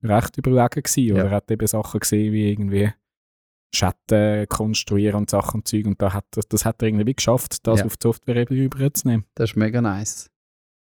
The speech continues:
Speaker 2: Ja, also in dem Sinn die Aussage oder, äh, Faszination, die ich hinter so Geschichten sehe, ist, hey, ja, du kannst, du darfst. Es ist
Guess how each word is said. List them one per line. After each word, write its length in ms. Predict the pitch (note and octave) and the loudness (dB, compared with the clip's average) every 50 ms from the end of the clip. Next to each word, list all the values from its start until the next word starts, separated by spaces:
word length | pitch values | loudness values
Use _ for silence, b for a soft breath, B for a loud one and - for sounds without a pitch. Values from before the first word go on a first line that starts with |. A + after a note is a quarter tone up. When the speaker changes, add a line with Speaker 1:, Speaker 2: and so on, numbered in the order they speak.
| _ _ _ - | _ _ _ 4
Speaker 2:
Ja, 160 | - C#3+ D#3+ | 8 8 8
also 200 | C#3+ D#3+ C#3+ D3+ | 8 6 4 4
in 40 | D3 | 6
dem 140 | D3 D3 C#3+ | 6 4 4
Sinn 160 | C3 C#3+ C3 - | 2 -2 -2 2
die 60 | D3 | 2
Aussage 380 | D#3 D3+ - - C#3+ C3+ C3+ | 2 2 6 6 6 8 8
oder, 200 | B2+ B2 B2 A#2+ | 6 2 2 -2
äh, 400 | - C3 B2+ B2 B2 C#3+ C#3 C#3+ C#3 C3 C#3 _ _ | -2 -6 -6 -6 -8 -10 -12 -12 -14 -16 -18 _ _
Faszination, 920 | - - B2+ A#2+ - - - B2+ B2 A#2 - - - C#3+ C#3+ D3 D3+ D3 C#3 _ _ _ _ _ _ _ _ - A#2+ | 2 4 4 4 4 0 0 0 0 0 -2 2 4 6 8 8 8 6 4 _ _ _ _ _ _ _ _ 2 4
die 160 | B2+ B2+ C3 | 6 6 6
ich 80 | A#2+ | 4
hinter 300 | - - C3+ B2+ A#2+ B2 | 4 2 0 0 0 0
so 180 | A#2 - B2 A#2+ | 0 0 0 -2
Geschichten 460 | - - - B2+ A#2+ - - - B2+ - | 0 0 0 0 0 0 -2 -8 -8 -8
sehe, 260 | - - B2+ A2+ G#2 | 0 0 2 2 2
ist, 360 | - G#2+ G#2 G2 - - - _ _ _ _ _ _ _ _ _ _ _ _ _ _ _ | 0 -2 -2 -2 -2 -4 -8 _ _ _ _ _ _ _ _ _ _ _ _ _ _ _
hey, 140 | - A#2+ A#2 | 4 4 4
ja, 180 | A2+ A#2 B2+ C#3+ | 6 4 2 2
du 140 | - F3 | 2 0
kannst, 560 | D3 - - - A2 D#3 E3+ - - - - _ _ _ _ _ | -2 -2 -4 -6 -6 -6 -6 -8 -10 -12 -14 _ _ _ _ _
du 100 | - C3 A#2 _ - | -4 -4 -4 _ 0
darfst. 640 | A2 G2+ B2+ F3 F3 - - - - - - - _ _ _ _ _ _ _ _ _ _ _ _ _ _ _ _ _ _ _ _ _ _ _ _ _ _ _ _ _ _ - | 2 2 2 2 -2 -4 -8 -8 -8 -8 -8 -10 _ _ _ _ _ _ _ _ _ _ _ _ _ _ _ _ _ _ _ _ _ _ _ _ _ _ _ _ _ _ -2
Es 140 | A#2 - - | -2 0 0
ist 240 | A2 - - - | -2 -4 -4 -8